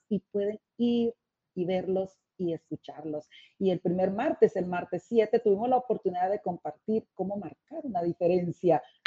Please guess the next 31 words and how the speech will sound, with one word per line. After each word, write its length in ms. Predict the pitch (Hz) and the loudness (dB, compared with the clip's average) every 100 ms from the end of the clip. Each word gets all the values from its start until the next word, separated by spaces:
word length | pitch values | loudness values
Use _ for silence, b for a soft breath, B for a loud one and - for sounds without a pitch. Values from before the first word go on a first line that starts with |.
| - | 4
El 180 | 202 214 | 4 4
martes 500 | 214 196 - 254 - | 0 -2 0 -2 2
catorce, 680 | 311 311 247 226 294 330 - _ _ - | 4 6 4 2 2 2 2 _ _ -4
cómo 200 | 196 208 | -2 -2
pasar 320 | - 196 196 | 2 2 2
del 200 | 170 165 | 0 0
éxito 440 | 285 - 277 294 - | -2 -4 -4 -4 -2
a 80 | |
la 140 | 208 202 | -2 -2
trascendencia. 880 | 294 302 294 285 349 339 196 165 - _ _ - | -4 -4 -4 0 0 0 0 -2 -6 _ _ -10
El 140 | 151 | -8
martes 520 | 165 214 214 190 170 | -6 -6 -2 0 0
veintiuno, 800 | 156 156 147 226 226 226 277 - _ _ _ _ _ - | 0 -2 0 4 4 4 0 -2 _ _ _ _ _ 2
estuvimos 640 | 208 190 190 180 220 226 | 2 4 0 2 0 0
con 240 | - 220 220 | 2 0 4
el, 300 | 233 247 - | 4 2 -2
eh, 540 | 208 196 190 180 180 - | 0 2 4 2 -2 0
el 180 | 208 196 | 2 2
poder 320 | - 175 180 | 2 2 2
de 120 | 190 240 | 0 -2
la 100 | 233 | -2
conexión. 960 | - 190 151 _ - 247 226 180 160 _ _ | -2 -2 -2 _ -2 8 8 8 2 _ _
Y 200 | 180 185 | -2 4
hoy, 360 | 214 226 240 233 _ - | 6 6 4 -4 _ -2
pues, 320 | - - _ - | 0 0 _ 0
cómo 280 | 208 202 208 | 2 2 -4
se 160 | 175 | -6
crean 440 | - 180 180 185 180 | -6 -4 -4 -6 -4
momentos 580 | 160 165 170 170 180 | -4 -2 -4 -4 -4
de 100 | 165 | -4
trascendencia. 920 | - 156 135 - 143 143 127 _ - | -6 -10 -14 -16 -12 -10 -12 _ -18